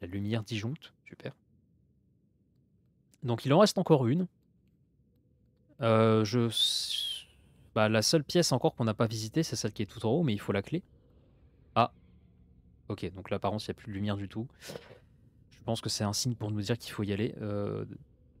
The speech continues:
d'accord, il y a... Il y a quelque chose qui se déplace, tout va bien. Et c'est... Ah, j'ai cru que c'était fermé pendant deux secondes.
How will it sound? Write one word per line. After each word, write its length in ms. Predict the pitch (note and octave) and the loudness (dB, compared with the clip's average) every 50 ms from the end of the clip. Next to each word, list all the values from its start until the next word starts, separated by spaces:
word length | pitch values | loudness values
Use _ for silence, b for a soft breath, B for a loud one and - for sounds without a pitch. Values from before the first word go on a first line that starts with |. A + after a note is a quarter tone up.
| - - - - - _ - - - | -20 -20 -20 -20 -20 _ -20 -12 -10
d'accord, 280 | - - - - - - | -10 -8 -8 -10 -12 -14
il 60 | - | -12
y 40 | - | -12
a... 200 | - - - - - - - - A2+ A2+ A#2 A2 - - - _ _ - _ _ - _ _ - - - - _ - - _ _ - - - _ _ - | -10 -8 -8 -10 -10 -10 -12 -14 -14 -14 -14 -14 -16 -20 -20 _ _ -20 _ _ -20 _ _ -20 -20 -20 -20 _ -20 -20 _ _ -20 -20 -20 _ _ -10
Il 60 | A2 | -10
y 20 | |
a 20 | G2 | -4
quelque 200 | - A2 G2 - | -4 -4 -2 -2
chose 160 | - A2+ - | -4 -4 -4
qui 100 | - G#2+ | -4 -4
se 60 | F#2 | 0
déplace, 440 | G2 G#2+ G#2 - G#2 G2 A2+ - - | 0 0 2 2 0 -2 -2 -4 -6
tout 140 | - - G#2 | -8 -6 -6
va 80 | G2 | -4
bien. 220 | F2+ F#2+ F#2 G2+ A#2 B2+ - - _ - _ _ _ _ _ - - _ - - _ - _ _ - - - - - - - - _ - - - - - - _ _ - - - - - - _ _ _ - - - - - - - - - - - - - - | -4 -6 -8 -8 -10 -14 -16 -20 _ -20 _ _ _ _ _ -20 -20 _ -20 -20 _ -20 _ _ -20 -20 -20 -20 -20 -20 -20 -20 _ -20 -20 -20 -20 -20 -20 _ _ -20 -20 -20 -20 -20 -20 _ _ _ -20 -20 -20 -20 -20 -20 -20 -20 -20 -20 -20 -20 -18 -12
Et 200 | G#2+ G#2 A#2 B2+ | -8 -6 -6 -6
c'est... 240 | B2 - - G#2 - - - - - - | -6 -8 -10 -12 -14 -16 -20 -20 -10 -8
Ah, 140 | A2 G#2+ - - - | -6 -6 -6 -8 -12
j'ai 120 | - - | -12 -10
cru 120 | - - A#2 | -8 -8 -6
que 40 | |
c'était 200 | - A2+ - G2 | -6 -6 -6 -6
fermé 220 | - - G2+ F#2+ F2 | -8 -6 -6 -6 -8
pendant 220 | E2+ - F2 F2+ | -8 -10 -12 -10
deux 80 | F#2 F2+ | -10 -10
secondes. 160 | F#2 F#2+ F2 | -12 -12 -14